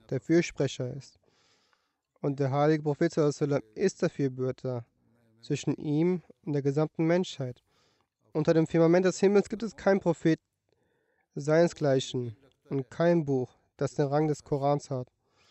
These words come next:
Allah hat es für keinen gewollt, dass ein ewiges Leben führt, aber dieser auserwählte Prophet lebt auf ewig. Damit wurde ein weiterer Vorwurf widerlegt, nämlich der,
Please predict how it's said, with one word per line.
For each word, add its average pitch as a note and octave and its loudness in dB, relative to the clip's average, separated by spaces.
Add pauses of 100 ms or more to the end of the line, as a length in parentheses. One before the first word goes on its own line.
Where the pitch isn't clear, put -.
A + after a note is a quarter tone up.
(380)
Allah C#3+ 4
hat E3+ 2
es E3+ -4
für D#3+ -6
keinen G3 4
gewollt, F3 4
dass F3 -2
ein F3 2
ewiges F#3 2
Leben F#3 0
führt, F#3+ 2 (140)
aber D3+ 2
dieser E3+ 0
auserwählte F3 2
Prophet D#3 -2
lebt D#3 -2
auf C#3 -4
ewig. F3+ 2 (800)
Damit D#3 0
wurde D3+ 2
ein C#3 0
weiterer E3+ 0
Vorwurf C#3 -2
widerlegt, C#3+ 0 (180)
nämlich C#3 0
der, D#3 0